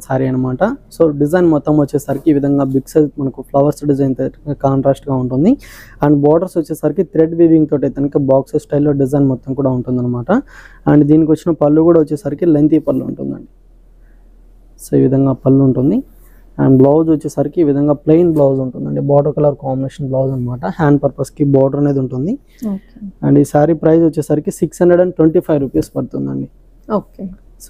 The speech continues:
Speaker 1: ఇందులో కలర్స్ కూడా మీకు అవైలబుల్లో ఉన్నాయి. So ఇది కనుక pink and grey color combination శారీ అండి. And ఇది వచ్చేసరికి snuff color combination with orange color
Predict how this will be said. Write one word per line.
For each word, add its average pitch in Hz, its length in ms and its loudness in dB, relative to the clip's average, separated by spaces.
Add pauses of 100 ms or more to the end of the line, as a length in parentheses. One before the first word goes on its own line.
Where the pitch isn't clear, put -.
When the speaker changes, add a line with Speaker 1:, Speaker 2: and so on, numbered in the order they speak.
Speaker 1:
ఇందులో 156 200 4 (100)
కలర్స్ 175 320 2
కూడా 175 180 2
మీకు 143 140 -2 (100)
అవైలబుల్లో 143 460 2
ఉన్నాయి. 135 260 -2 (1700)
So - 60 -8 (100)
ఇది 143 180 0
కనుక 147 280 2 (100)
pink 156 280 4
and 151 140 6 (100)
grey 143 240 6
color 143 180 -2 (120)
combination 131 480 -10
శారీ 131 240 -12
అండి. - 140 -20 (3000)
And 135 220 0
ఇది 131 120 2
వచ్చేసరికి 143 560 -2
snuff 147 320 0
color 160 180 4 (120)
combination 131 400 -2 (100)
with 131 240 -4
orange 135 320 0
color 131 160 -2